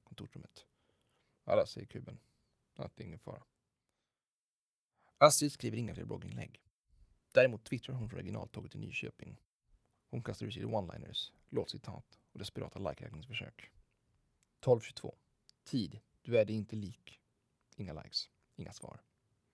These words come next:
Tolv tjugofyra. "Nu ska jag skriva en novell som löser världens problem." Inga likes. Inga svar. Tolv trettio. "Vagnhärad." En like. Jag äger ett Twitterkonto sedan några år tillbaka.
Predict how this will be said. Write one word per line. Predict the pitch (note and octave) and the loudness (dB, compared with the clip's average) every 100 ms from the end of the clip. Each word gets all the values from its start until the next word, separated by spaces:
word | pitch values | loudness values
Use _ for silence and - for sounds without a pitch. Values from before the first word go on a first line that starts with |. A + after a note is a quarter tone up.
| _ _ _ - | _ _ _ -14
Tolv | - G#2+ G2 | 4 4 4
tjugofyra. | A2+ - A#2 A2+ - _ _ _ _ _ _ _ _ - _ | 0 -4 -2 -2 -6 _ _ _ _ _ _ _ _ -20 _
"Nu | C3 | 4
ska | - | 6
jag | D3 | 6
skriva | - C3+ | 8 6
en | B2 | 6
novell | B2+ C3 C3 | 2 4 4
som | A2+ A2+ | 4 4
löser | G#2+ - | 4 4
världens | G#2 D#2 - | 2 2 -2
problem." | A#2 A#2 - F2+ - - - _ _ _ _ - | -4 -4 -4 -10 -12 -16 -20 _ _ _ _ -16
Inga | B2+ F#2+ | -10 -8
likes. | - - - - - - | -8 -10 -12 -12 -16 -18
Inga | - - | -12 -8
svar. | - - - - _ _ _ _ - _ _ _ | -8 -10 -14 -20 _ _ _ _ -20 _ _ _
Tolv | - A2+ - | -2 -2 2
trettio. | A#2 A2 - - - - _ - | 2 2 -2 -20 -20 -20 _ 2
"Vagnhärad." | A#2+ G#2+ F2+ G#2+ F2+ - A2+ - _ _ _ _ - | 8 8 8 -4 -6 -8 -14 -20 _ _ _ _ -12
En | G2+ | -12
like. | - - - - _ _ _ _ _ _ _ _ _ _ _ _ _ _ - | -10 -16 -20 -20 _ _ _ _ _ _ _ _ _ _ _ _ _ _ 4
Jag | C3+ | 8
äger | D#3+ E3 | 10 8
ett | |
Twitterkonto | - F3+ C3+ F3+ D3 G2 | 4 2 2 0 0 -2
sedan | - G2+ | -6 -4
några | G2+ | -4
år | - | -6
tillbaka. | A2+ A#2 - - | -6 -6 -8 -14